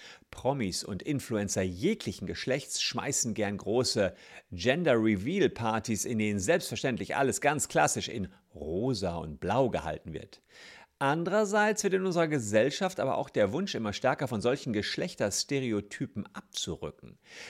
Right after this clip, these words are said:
Denn es ist nicht alles immer rosa oder blau.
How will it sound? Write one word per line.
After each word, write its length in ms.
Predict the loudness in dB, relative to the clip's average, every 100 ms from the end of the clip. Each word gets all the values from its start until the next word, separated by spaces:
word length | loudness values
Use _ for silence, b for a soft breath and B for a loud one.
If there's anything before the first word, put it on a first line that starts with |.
| B 0
Denn 200 | 0 -2 -4
es 280 | -2 -2 -8 _
ist 360 | 2 2 0 0
nicht 360 | -2 -4 -10 -6
alles 380 | -2 0 0 -2
immer 260 | -2 -2 -2
rosa 540 | 0 4 4 4 0
oder 180 | -2 -6
blau. 400 | 0 0 0